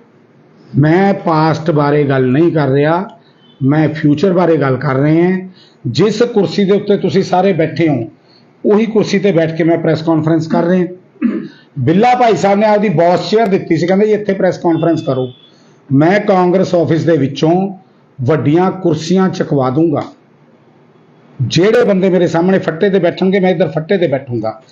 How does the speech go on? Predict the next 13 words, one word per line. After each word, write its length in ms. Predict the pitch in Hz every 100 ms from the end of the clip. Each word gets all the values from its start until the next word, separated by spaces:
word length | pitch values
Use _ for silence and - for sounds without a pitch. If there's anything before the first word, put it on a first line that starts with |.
| - - - -
ਜਿਨ੍ਹਾਂ 340 | 175 220 247
ਨੇ 80 | 240
ਤਾਂ 140 | 233
ਮੈਨੂੰ 320 | 220 214 220 208
ਪ੍ਰਧਾਨ 380 | 220 214 175
ਬਣਾਉਣਾ 380 | 160 185 170 143
ਹੈ, 160 | 143 123 123 _ _ - - -
ਉਹ 180 | 233 262
ਤਾਂ 180 | 269 269
ਬੈਠਣ 360 | 233 226 233 220
ਛੋਟੀ 360 | - 208 254
ਕੁਰਸੀ 360 | 202 202 156 190
ਤੇ, 340 | 156 170 160